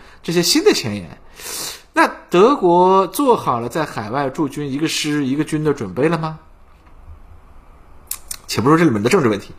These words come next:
光从经济角度来说，即使是在波兰部署一个师啊，除非德国人能说服波兰给他们支出，出钱，支付很大一部分的日常开销，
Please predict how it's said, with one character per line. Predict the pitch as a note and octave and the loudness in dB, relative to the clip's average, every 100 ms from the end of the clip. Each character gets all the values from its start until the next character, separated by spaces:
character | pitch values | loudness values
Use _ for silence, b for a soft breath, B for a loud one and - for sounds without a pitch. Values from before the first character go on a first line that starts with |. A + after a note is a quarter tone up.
| B B B | B B B
光 | F3 F3+ | 0 2
从 | D#3 C#3+ | 2 0
经 | C#3+ A3+ | 0 0
济 | C4+ A3+ | 2 0
角 | G#2 | -2
度 | A2 | -6
来 | G2+ | -8
说， | - G2 - B B B | -10 -14 -16 B B B
即 | - D3+ A3 | -4 0 0
使 | - - A2 | 0 -4 -6
是 | - D#3 | -4 -4
在 | D#3 D3 | -2 -4
波 | - G4 G4+ | 2 4 4
兰 | A#2 A2+ - | 0 -4 -6
部 | - | -2
署 | D#3 A#2+ | -2 -2
一 | G#2+ | -8
个 | A#2+ | -6
师 | A#2 B2 B2 - | -8 -8 -10 -10
啊， | A#2 - b | -12 -12 b
除 | - G3 | -2 2
非 | G3+ | 4
德 | F#3+ C#3 | 4 4
国 | D#3+ | 4
人 | C3+ | 2
能 | C3 | 0
说 | C#3 D3 | 0 -2
服 | C3+ | -2
波 | C3+ D#3+ | 0 2
兰 | B2 A#2+ | 2 -2
给 | G#2+ | -10
他 | - | -10
们 | A#2+ A#2+ | -10 -10
支 | - C3+ | -10 -12
出， | C3 - C3 C3 | -12 -10 -8 -6
出 | - E3+ | -6 -6
钱， | - G#2 B2+ B B | -4 -4 -4 B B
支 | - F3+ | -2 0
付 | F3+ F#3+ C3 B B B | 4 4 2 B B B
很 | D#3+ B2 | 0 0
大 | C#3+ G#3+ | 0 2
一 | C#3+ | 2
部 | C#3+ D3+ | 0 -2
分 | C#3+ A#2 | -4 -4
的 | A2 | -4
日 | F3+ | -2
常 | C#3+ | -4
开 | C#3+ F#3 | 0 2
销， | G#3 G#3 | 4 2